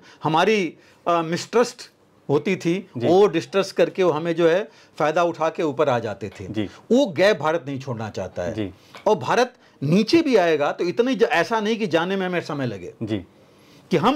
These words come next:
Speaker 1: उतने अप्रिशिएटेड टाइम में पहुंच जाएं, उनका मुकाबला कर सकें, उनको आगे नहीं बढ़ने दें,
Speaker 2: जी।
Speaker 1: लेकिन नज़र में रखें और हिम्मत ना होने दें
Speaker 2: जी।
Speaker 1: कि वो अभी आगे आ पाएं। तो भारत अब कोई चूक होने नहीं देगा।
Speaker 2: जी।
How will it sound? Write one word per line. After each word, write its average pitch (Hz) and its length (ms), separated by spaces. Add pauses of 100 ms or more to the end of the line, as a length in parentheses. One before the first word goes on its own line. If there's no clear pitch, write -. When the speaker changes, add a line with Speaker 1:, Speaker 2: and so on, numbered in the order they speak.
(120)
Speaker 1:
उतने 254 480 (240)
अप्रिशिएटेड 196 680
टाइम 190 220
में 208 120
पहुंच 185 280
जाएं, 202 280
उनका 190 260
मुकाबला 165 460
कर 196 140
सकें, 190 260
उनको 180 220
आगे 170 220
नहीं 160 140
बढ़ने 120 280
दें, 110 160 (180)
Speaker 2:
जी। 113 80
Speaker 1:
लेकिन 165 320
नज़र 208 240
में 202 100
रखें 202 400 (260)
और 160 180
हिम्मत 185 420
ना 185 140
होने 165 300
दें 170 420
Speaker 2:
जी। 117 80
Speaker 1:
कि 170 60
वो 170 240
अभी 160 360 (240)
आगे 131 240
आ 117 100
पाएं। 101 340 (400)
तो - 80
भारत 175 380 (600)
अब 202 180
कोई 233 160
चूक 220 280 (340)
होने 240 200
नहीं 202 160
देगा। 123 360 (100)
Speaker 2:
जी। 110 220